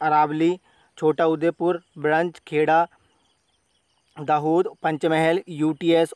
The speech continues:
of दमन, दादर and नागर हवेली, ठीक है।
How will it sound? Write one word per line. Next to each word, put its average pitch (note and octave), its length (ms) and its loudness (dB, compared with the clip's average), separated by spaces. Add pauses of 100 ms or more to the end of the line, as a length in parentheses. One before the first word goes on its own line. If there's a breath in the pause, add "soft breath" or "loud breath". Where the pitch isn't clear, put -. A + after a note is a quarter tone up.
of D#3 220 -2
दमन, E3 380 0 (800 soft breath)
दादर D3+ 540 0
and D#3+ 160 -4
नागर D#3 380 0
हवेली, C3+ 420 -4
ठीक E3 180 -4
है। G3+ 140 0